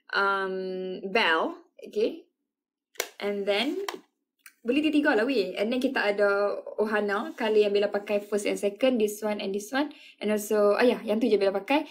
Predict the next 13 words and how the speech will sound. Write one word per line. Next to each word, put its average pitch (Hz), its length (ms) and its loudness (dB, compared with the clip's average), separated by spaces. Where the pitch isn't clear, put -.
And 226 140 2
also 247 180 2
dia 254 160 4
ada 233 80 4
sekali 240 320 2
dengan 226 160 -2
sparkle 220 320 0
yang 208 160 0
sama 202 320 0
macam, 196 560 -2
uh, 190 400 -6
palette 208 320 -2
Posh. 254 320 0